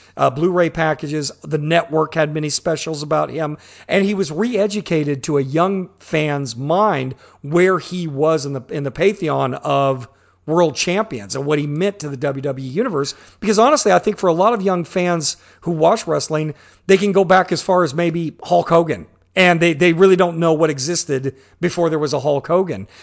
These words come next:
And it was really awesome that that last five years, they didn't fuck with Bruno. They gave him his respect, and he was able, on a huge platform, to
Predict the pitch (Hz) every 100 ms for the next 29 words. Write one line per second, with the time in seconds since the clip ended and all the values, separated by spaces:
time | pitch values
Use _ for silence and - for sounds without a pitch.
0 | - - 170 170 165 127 147 190 185 -
1 | 160 180 - 143 139 156 147 131 156 160
2 | - 160 156 143 165 214 151 135 - _
3 | _ _ _ 143 160 127 190 220 226 -
4 | - 185 170 165 139 139 151 147 127 90
5 | 85 156 147 117 113 175 190 139 165 147
6 | 123 135 135 - - 185 147 - - -
7 | - - 151 - 196 185 175 - 156 156
8 | 151 147 139 147 139 117 - - 180 240
9 | 254 220 156 - - 185 170 - 143 131
10 | 127 123 - - _ - 202 185 160